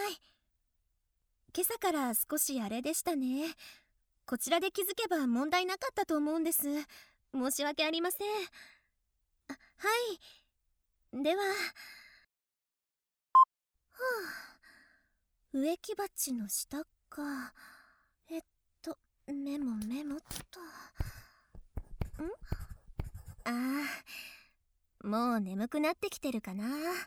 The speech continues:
ごめんね。先生気づいてあげられなくって。パパ、もう少ししたらお家に帰れるから。お仕事だから仕方ないね。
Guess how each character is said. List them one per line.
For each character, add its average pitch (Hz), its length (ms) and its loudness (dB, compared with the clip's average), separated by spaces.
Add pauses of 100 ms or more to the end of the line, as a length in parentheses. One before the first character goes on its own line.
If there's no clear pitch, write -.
(1120)
ご 240 180 2
め 277 180 2
ん 320 100 0
ね。 349 180 -2 (600)
先 285 320 2
生 311 240 0
気 277 140 -4
づ 269 180 0
い 349 80 0
て 320 120 0
あ 262 60 2
げ 247 120 2
ら 269 100 4
れ 302 100 4
な 330 140 -2
く - 80 -18
っ - 40 -16 (140)
て。 302 80 -4 (1800)
パ 415 120 6
パ、 294 380 0
も 240 200 2
う - 20 0
少 - 220 -2
し 415 140 2
し - 80 -2
た 294 120 2
ら 240 200 0
お 190 40 -2
家 262 240 -2
に 302 100 0
帰 320 220 0
れ 359 100 4
る 381 80 -2
か 320 140 -2
ら。 180 260 -4 (1040)
お 214 80 -2
仕 254 160 0
事 277 240 2
だ 214 100 -2
か 185 140 -8
ら 185 180 -8
仕 - 140 -4
方 233 260 0
な 294 160 2
い 320 80 2
ね。 302 380 0